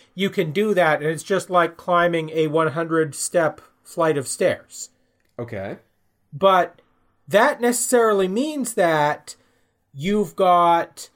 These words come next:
Speaker 1: multiple places where you can jump down, like, from one level to another, but also you've got, like,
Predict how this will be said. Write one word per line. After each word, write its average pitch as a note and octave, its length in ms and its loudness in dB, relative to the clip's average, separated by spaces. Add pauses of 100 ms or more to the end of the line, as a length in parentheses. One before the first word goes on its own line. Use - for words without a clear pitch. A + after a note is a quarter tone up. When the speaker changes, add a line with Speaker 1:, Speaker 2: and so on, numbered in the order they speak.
(640)
Speaker 1:
multiple G3 680 0
places G#3+ 640 -2
where E3+ 140 0
you D#3+ 120 -2
can D#3+ 240 -8
jump E3+ 340 -2
down, D3 760 0 (500)
like, D3+ 580 -2
from E3 360 0
one E3 220 0
level D#3 420 2
to D3 220 -10
another, C3+ 680 -2 (480)
but F3 100 2
also A3+ 420 4
you've F#3 260 -4
got, F#3 360 4
like, E3+ 460 0